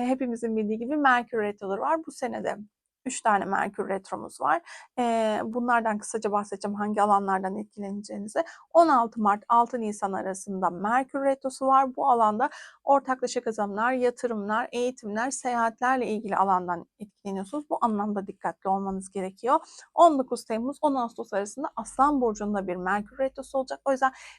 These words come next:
iletişimsel hedefleriniz, e, ortaya koymak istedikleriniz, yapmak istedikleriniz noktasında, iletişim, kendinizi anlatma noktasında dikkatli olmanız gereken bir zaman dilimi. On Kasım, yirmi sekiz Kasım arasında ise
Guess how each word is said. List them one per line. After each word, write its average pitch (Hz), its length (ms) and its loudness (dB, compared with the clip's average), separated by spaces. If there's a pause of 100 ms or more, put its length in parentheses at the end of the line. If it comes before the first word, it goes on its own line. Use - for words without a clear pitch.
(120)
iletişimsel 262 800 0
hedefleriniz, 254 800 -2 (380)
e, 240 100 0
ortaya 254 400 2
koymak 254 360 -2
istedikleriniz, 254 680 -4
yapmak 262 300 2
istedikleriniz 214 600 -4
noktasında, 208 720 -2 (380)
iletişim, 233 500 -6
kendinizi 240 520 -2
anlatma 214 420 -4
noktasında 202 600 -6
dikkatli 196 440 -4
olmanız 185 380 -2
gereken 190 480 -12
bir 196 100 -4
zaman 190 460 -4
dilimi. 269 300 -2 (420)
On 349 180 6
Kasım, 247 360 0
yirmi 262 280 0
sekiz 254 260 -10
Kasım 202 360 -14
arasında 208 500 -6
ise - 340 -6